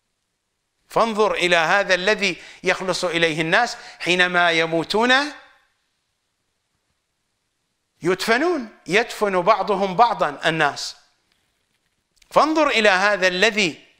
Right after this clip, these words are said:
يخلص إليه الناس وعلموه، تعلموه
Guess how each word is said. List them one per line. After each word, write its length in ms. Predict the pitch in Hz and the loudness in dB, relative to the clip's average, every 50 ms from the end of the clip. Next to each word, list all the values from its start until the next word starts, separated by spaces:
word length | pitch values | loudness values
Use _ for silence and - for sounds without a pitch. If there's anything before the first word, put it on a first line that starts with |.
| _ _ _ _ _ _ | _ _ _ _ _ _
يخلص 460 | 143 185 233 226 226 233 233 214 - 214 | -2 0 0 0 0 -2 -2 0 0 -2
إليه 440 | 208 196 185 180 180 170 156 175 | -2 0 2 2 2 0 0 -2
الناس 480 | 170 170 180 208 247 254 220 - - - - - - - _ _ _ _ - | -2 0 2 2 2 2 0 -2 -6 -10 -12 -18 -20 -20 _ _ _ _ 0
وعلموه، 1120 | 151 185 185 165 185 208 208 208 220 220 233 285 320 320 269 196 175 143 98 82 - - _ | 2 2 4 4 2 2 2 0 -2 0 0 0 2 2 0 0 -2 -4 -6 -8 -12 -8 _
تعلموه 1040 | - 135 135 156 170 175 175 180 185 208 262 277 247 226 262 269 285 302 285 - - | -2 0 0 0 0 2 0 0 0 0 0 0 0 0 0 0 -2 -2 -6 -10 -18